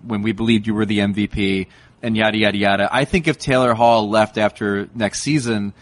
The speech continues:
and signed with, like, an Eastern Conference team, I think he could be that guy, especially if it's, like, a, a division rival. Um, but in five years, when, uh,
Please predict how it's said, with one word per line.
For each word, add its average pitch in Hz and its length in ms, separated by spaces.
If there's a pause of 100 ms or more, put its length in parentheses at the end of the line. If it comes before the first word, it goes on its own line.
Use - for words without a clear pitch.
(280)
and 110 140
signed 117 340
with, 110 220
like, 107 240
an 117 80
Eastern 110 280
Conference 110 440
team, 113 480 (320)
I 131 120
think 123 240
he 123 100
could 113 180
be 110 120
that 98 220
guy, 98 280
especially 127 480
if 101 100
it's, 101 140
like, 98 340
a, 107 120 (160)
a 113 80
division 92 360
rival. 101 440 (500)
Um, 127 460 (640)
but 135 360 (460)
in 127 140
five 147 400
years, 165 680
when, 113 400
uh, 107 440